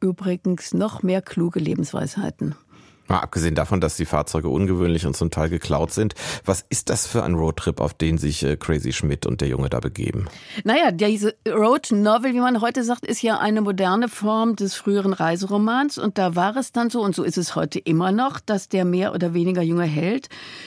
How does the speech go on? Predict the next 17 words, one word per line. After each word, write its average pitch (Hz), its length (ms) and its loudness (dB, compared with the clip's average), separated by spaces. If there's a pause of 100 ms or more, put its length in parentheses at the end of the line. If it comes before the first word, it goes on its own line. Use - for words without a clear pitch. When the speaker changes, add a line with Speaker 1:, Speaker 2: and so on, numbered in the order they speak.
(120)
Speaker 1:
in 247 240 4
und 226 240 -2
durch 190 220 2
die 214 140 0
weite 180 340 0
Welt 165 580 -2
geführt 269 580 0
wird 294 300 0
und 233 500 -2 (140)
da 208 300 2
er 208 360 2
in 202 240 0
fremder 190 440 0
Umgebung 175 640 0
eine 214 120 2
ganze 180 380 0
Menge 196 400 2